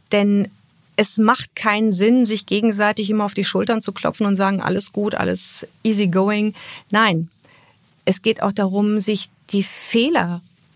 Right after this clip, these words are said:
die man gemacht hat und was man daraus gelernt hat, zu kommunizieren, gegenseitig zu, zu erzählen, weil daraus können wir alle lernen.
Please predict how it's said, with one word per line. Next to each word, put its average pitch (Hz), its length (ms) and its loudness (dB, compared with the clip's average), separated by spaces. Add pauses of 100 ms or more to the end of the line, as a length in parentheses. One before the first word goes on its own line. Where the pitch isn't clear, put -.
(280)
die 202 60 4
man 185 220 6
gemacht 175 360 0
hat - 120 -6
und 190 100 -2
was 185 160 -2
man 196 100 2
daraus 180 320 0
gelernt 180 460 -2
hat, 185 120 -6
zu - 200 -10
kommunizieren, 175 800 -2
gegenseitig 180 580 0
zu, 180 300 0 (240)
zu 175 320 -2 (120)
erzählen, 196 560 2
weil 175 180 2
daraus 180 360 0
können 214 200 0
wir 202 120 2
alle 285 140 0
lernen. 185 400 -6